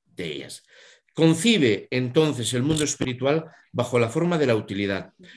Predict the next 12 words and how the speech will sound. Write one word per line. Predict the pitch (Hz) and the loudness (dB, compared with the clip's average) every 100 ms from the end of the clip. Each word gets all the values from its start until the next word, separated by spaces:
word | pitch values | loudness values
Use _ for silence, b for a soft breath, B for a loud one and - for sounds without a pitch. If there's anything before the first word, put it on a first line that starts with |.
| B | B
Ella | - 202 226 | 2 4 4
se | - | 4
ve | 170 202 202 | 4 4 2
a | - | -2
sí | 120 156 | -2 0
misma | 160 160 - 120 131 131 _ _ | 2 2 0 -4 -6 -8 _ _
no | 165 226 170 95 - | 2 4 4 -2 -14
ya | 113 147 151 95 - _ _ | -2 2 2 0 -8 _ _
como | - 135 123 120 | 0 2 2 0
la | 123 113 | 0 -2
esencia | 107 147 143 131 | 0 -2 -2 -2
abstracta, | 101 - 135 127 123 135 139 | -4 -4 -4 -4 -4 -8 -8